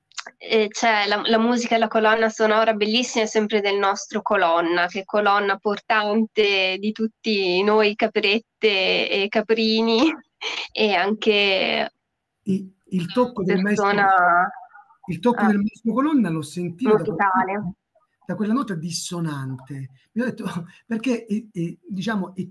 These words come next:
Speaker 2: tipico, no, di, di Danilo, cioè quella nota dissonante che ho sentito un po', che portava fuori da una melodia cla-, di classica.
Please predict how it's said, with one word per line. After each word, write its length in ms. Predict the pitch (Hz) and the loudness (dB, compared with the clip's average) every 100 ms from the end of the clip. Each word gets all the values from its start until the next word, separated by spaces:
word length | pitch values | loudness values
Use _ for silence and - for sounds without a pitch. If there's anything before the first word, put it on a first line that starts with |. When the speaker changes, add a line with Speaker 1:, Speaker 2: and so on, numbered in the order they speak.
| - | -4
Speaker 2:
tipico, 420 | 226 180 135 147 | -4 -4 -10 -8
no, 340 | 151 202 202 | -6 -4 -4
di, 480 | 143 156 151 151 147 _ _ _ - | -6 -8 -8 -8 -10 _ _ _ -10
di 120 | 170 | -6
Danilo, 400 | 175 196 165 - | -4 -4 -6 -8
cioè 260 | - 160 151 | -10 -10 -8
quella 240 | 190 180 | -8 -6
nota 240 | 202 185 | -4 -4
dissonante 800 | 170 156 - 190 190 190 196 190 | -6 -8 -10 -6 -6 -4 -6 -8
che 100 | 160 | -10
ho 40 | 165 | -10
sentito 520 | - 170 165 208 175 | -8 -8 -6 -8 -8
un 100 | 151 | -8
po', 160 | 190 175 | -8 -8
che 100 | 165 | -10
portava 320 | 165 175 165 | -12 -10 -8
fuori 220 | 196 180 | -6 -8
da 100 | 160 | -6
una 120 | 160 | -8
melodia 540 | 160 160 156 170 160 160 - - _ | -6 -8 -8 -6 -6 -10 -20 -20 _
cla-, 300 | - 170 160 | -8 -8 -8
di 320 | 160 151 151 - | -10 -10 -12 -12
classica. 760 | 180 143 135 - 156 143 143 | -10 -8 -10 -10 -10 -10 -14